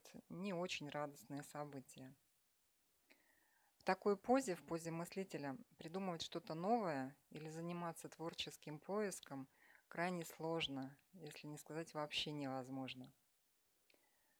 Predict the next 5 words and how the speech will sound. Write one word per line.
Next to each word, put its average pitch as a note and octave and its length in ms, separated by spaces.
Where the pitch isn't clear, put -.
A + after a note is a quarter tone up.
Такое A3 280
положение F#3 600
тела C4 320
человек F3+ 560
занимает F3 760